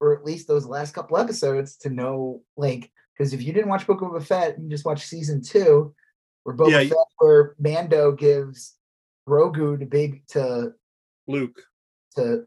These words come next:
Speaker 1: digital Luke, uh, you're probably like, "What?"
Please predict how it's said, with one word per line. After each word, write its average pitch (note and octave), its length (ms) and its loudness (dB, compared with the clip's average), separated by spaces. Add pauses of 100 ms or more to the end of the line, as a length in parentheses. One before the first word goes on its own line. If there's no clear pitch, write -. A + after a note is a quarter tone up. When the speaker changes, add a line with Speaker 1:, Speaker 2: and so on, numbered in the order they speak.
Speaker 1:
digital D#3 400 0
Luke, E3+ 400 0 (1500)
uh, D3 500 0 (340)
you're D#3+ 240 2
probably E3+ 280 4
like, C#3+ 340 -2
"What?" C3+ 640 -8